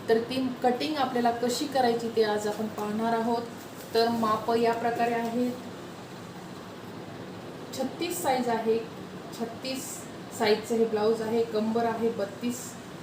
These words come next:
छाती आहे म्हणजे छत्तीस अधिक चार म्हणजे चाळीस ठेवायची आहे आपल्याला. आणि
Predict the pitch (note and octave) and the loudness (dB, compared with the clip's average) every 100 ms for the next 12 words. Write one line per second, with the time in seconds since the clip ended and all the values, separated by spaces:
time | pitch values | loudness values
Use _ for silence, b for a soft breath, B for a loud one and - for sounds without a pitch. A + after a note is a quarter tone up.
0 | - - A3+ A#3 A3+ C4 B3 A#3+ C4 C4+ | -12 -10 -2 -2 -2 -2 0 2 0 -2
1 | - - - A3 A3 A#3 B3 B3 C4+ C#4+ | -8 -10 -6 0 2 2 2 -2 -4 -4
2 | - - - - G#3 B3 C4 - - - | -6 -10 -10 -6 -4 -2 -4 -10 -12 -14
3 | - - - B3+ - G3 G#3+ G#3+ B3+ C#4+ | -12 -10 2 4 4 0 -2 2 2 0
4 | - - - C4+ A#3+ B3+ C#4+ C4+ B3 A3+ | -8 -12 -2 2 4 2 0 0 4 4
5 | A3+ A3 A3 G#3+ G#3+ G#3 A3 B3 - - | 4 0 0 -2 -4 -4 -4 -4 -8 -12
6 | - G3+ G3+ | -10 -6 -2